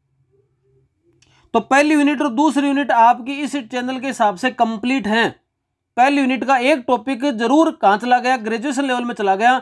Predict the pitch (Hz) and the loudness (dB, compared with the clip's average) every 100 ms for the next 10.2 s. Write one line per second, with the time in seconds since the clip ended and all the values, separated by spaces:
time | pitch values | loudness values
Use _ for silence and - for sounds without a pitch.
0 | - _ 247 262 254 269 247 - 311 254 | -4 _ -6 0 0 0 -4 0 0 0
1 | 247 233 208 214 208 233 262 220 240 247 | 0 0 0 -2 0 0 0 -2 -2 -2
2 | 294 294 285 269 254 262 254 247 240 226 | 0 2 2 0 0 0 0 0 0 0
3 | 220 226 185 165 156 135 131 139 _ _ | -2 2 2 2 -2 -4 -6 -14 _ _
4 | _ _ _ _ _ _ _ _ _ _ | _ _ _ _ _ _ _ _ _ _
5 | _ _ _ - 254 294 - _ _ _ | _ _ _ 0 2 2 -2 _ _ _
6 | _ _ 320 359 330 359 330 294 294 294 | _ _ 2 2 4 2 2 2 0 0
7 | 302 294 302 - 269 277 262 254 269 285 | -2 -2 -4 -4 -4 -2 -2 -4 -4 -2
8 | 269 247 247 220 277 123 _ _ _ _ | 0 0 2 2 2 0 _ _ _ _
9 | _ - 226 269 240 240 208 220 214 262 | _ -4 0 2 0 -4 -4 -2 -2 -2
10 | 294 | -4